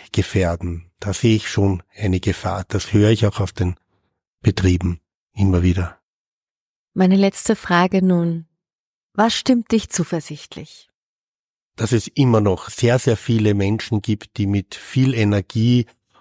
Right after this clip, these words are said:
Speaker 1: und Geisteskraft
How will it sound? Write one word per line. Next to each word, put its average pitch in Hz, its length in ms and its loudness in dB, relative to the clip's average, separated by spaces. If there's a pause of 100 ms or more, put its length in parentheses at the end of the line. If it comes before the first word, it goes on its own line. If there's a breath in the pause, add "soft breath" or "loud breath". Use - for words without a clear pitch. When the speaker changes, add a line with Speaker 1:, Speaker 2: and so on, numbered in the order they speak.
(180 soft breath)
Speaker 1:
und 101 680 2 (880)
Geisteskraft 101 1400 -2